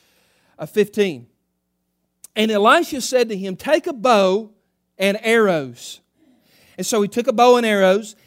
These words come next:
and then he said to the king of Israel, 'Draw the bow,' and he drew it. And Elisha laid his hands on the king's hands,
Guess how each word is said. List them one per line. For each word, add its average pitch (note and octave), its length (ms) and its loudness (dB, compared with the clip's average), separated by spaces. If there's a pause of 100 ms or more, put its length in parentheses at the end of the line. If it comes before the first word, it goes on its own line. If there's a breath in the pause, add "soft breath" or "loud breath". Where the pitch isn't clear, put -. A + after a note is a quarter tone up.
(180 soft breath)
and G3+ 220 -2
then A#3+ 160 -4
he B3+ 160 -6
said F3 500 -6 (1040)
to A3 140 -4
the G3 80 -4
king B3 280 -6
of F#3+ 120 -6
Israel, G#3+ 360 -2
'Draw G#3+ 340 2
the E4 120 -6
bow,' F#3 560 0
and D#3+ 160 -10
he D#3+ 80 -10
drew E3+ 300 -4
it. - 200 -16 (640)
And A3 160 0
Elisha C#4 540 2
laid B3 220 -2
his F#3 180 -6
hands C#4 560 -6
on F#3+ 220 -10
the E3+ 80 -14
king's C4 400 -6
hands, A3+ 640 -4